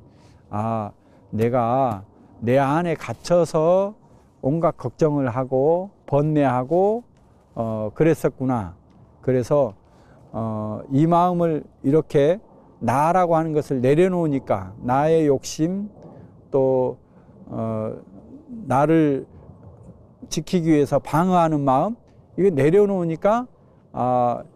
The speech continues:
그 얼마든지 자유로워지는구나." 이런 것들을 아마 순간순간 경험한 분들이 있을 거예요. 예, 그러면, 어, 그 꼬투리를 잡아야 돼요. 어, 여러분들도 얼마든지, 어,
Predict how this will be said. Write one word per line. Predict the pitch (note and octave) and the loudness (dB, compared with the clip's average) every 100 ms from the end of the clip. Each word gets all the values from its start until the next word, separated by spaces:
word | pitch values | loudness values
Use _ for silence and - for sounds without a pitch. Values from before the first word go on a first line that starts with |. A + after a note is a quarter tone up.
| - - - - | -20 -20 -20 -6
그 | D3 B2+ A#2+ | 0 0 0
얼마든지 | C#3 F3+ G3+ G3 F3+ D3 | 0 2 2 2 -2 -4
자유로워지는구나." | - E3 G3 F#3 E3+ C#3 C#3 C#3 B2+ A2+ G#2+ A#2+ A2 G#2 | 0 4 4 4 4 2 -2 -2 -2 -2 -2 -4 -6 -4
이런 | B2+ D#3+ | -4 -2
것들을 | D3 C#3 A#2 A2 - - - - | -2 -2 -2 -4 -8 -20 -20 -12
아마 | - A#2 G#2 | -6 -4 -4
순간순간 | - F#3 F#3 D#3+ D#3 B2+ A2+ | -6 -2 -2 -2 -4 -4 -4
경험한 | C#3 D3 D#3 C3+ A#2 | -2 0 0 -2 -4
분들이 | A#2+ A#2 G2+ | -6 -6 -6
있을 | G2 - | -8 -10
거예요. | - G2 F#2+ A2 F#2 _ _ _ - | -8 -6 -6 -8 -12 _ _ _ -18
예, | G#2+ G2 | -16 -12
그러면, | - C3 B2 A#2 G#2 _ _ - _ - | -6 -4 -4 -6 -8 _ _ -20 _ -12
어, | G#2+ G2 G2+ - | -10 -10 -12 -2
그 | D#3 G3 G#3+ G#3+ F3+ | 2 4 4 2 0
꼬투리를 | G#3+ G#3 A3+ G3 E3 | -2 0 0 0 0
잡아야 | - A2+ A2+ F#2+ | -2 -6 -4 -6
돼요. | D#2+ F2+ - _ _ _ _ _ _ | -10 -18 -20 _ _ _ _ _ _
어, | - G#2 G2 G2 | -12 -10 -8 -2
여러분들도 | B2+ C#3+ C#3 B2+ B2+ - A#2 A2+ A#2+ G2+ F2 - | 0 0 -2 -2 -4 -2 0 2 0 -2 -10 -12
얼마든지, | A2+ C3+ C#3+ C3 B2 A2 G#2 A2 A#2 G#2 F#2+ _ _ _ _ | -6 0 0 0 -4 -6 -6 -4 -2 -4 -8 _ _ _ _
어, | - G2 G2+ G2 G#2+ | -14 -12 -12 -12 -14